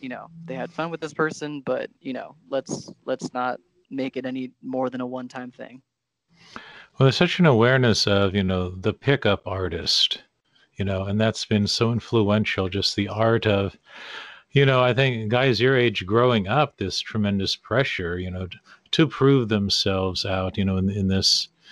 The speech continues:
Speaker 2: in this pickup culture world. You know, what do you see with, with your friends and growing up? I mean, what do you think are the unique pressures your generation had to grow up with?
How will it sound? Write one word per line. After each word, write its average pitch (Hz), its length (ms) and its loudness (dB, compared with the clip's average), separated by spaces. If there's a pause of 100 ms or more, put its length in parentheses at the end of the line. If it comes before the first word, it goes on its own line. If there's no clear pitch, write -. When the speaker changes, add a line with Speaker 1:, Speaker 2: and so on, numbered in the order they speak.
(300)
Speaker 2:
in 98 80 0
this 98 220 2
pickup - 480 -2
culture 110 600 0
world. 90 720 0 (480)
You 107 80 2
know, 117 140 6
what 131 200 4
do 151 80 4
you 123 60 6
see 131 260 2
with, 123 200 6
with 117 240 0
your 117 160 4
friends 92 420 0
and 95 140 2
growing 92 400 2
up? 87 180 0
I 92 80 0
mean, 87 260 -2 (280)
what 139 120 4
do 160 60 6
you 147 80 4
think 143 180 4
are 131 120 4
the 113 120 6
unique 113 380 4
pressures 92 840 -2 (440)
your 107 140 2
generation 92 680 0
had 95 180 -2
to 92 60 -4
grow 87 320 -2
up 85 160 -6
with? 90 280 -4